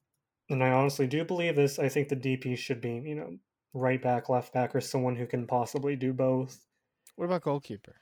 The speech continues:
Speaker 2: Like, if they were to use the D P spot on, like, Memo Ochoa, for example.
Speaker 1: <sighs> I, I don't know, really.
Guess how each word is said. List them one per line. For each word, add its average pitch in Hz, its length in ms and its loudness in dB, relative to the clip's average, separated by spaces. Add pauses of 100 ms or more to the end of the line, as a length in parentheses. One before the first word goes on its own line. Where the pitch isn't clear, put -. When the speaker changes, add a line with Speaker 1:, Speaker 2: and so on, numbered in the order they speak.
(600)
Speaker 2:
Like, 165 160 2
if 147 80 0
they 175 100 6
were 170 200 8
to 156 80 4
use 151 200 2
the 135 80 -2
D 127 160 -2
P 123 180 -2
spot 123 340 0
on, 120 140 -4
like, 113 160 -6
Memo 113 360 -6
Ochoa, 104 340 -10 (2250)
for 135 140 -4
example. 110 440 -12 (540)
Speaker 1:
<sighs> - 540 -18
I, 170 520 -4 (2000)
I 156 100 0
don't 175 240 -4
know, 156 240 2
really. 160 520 2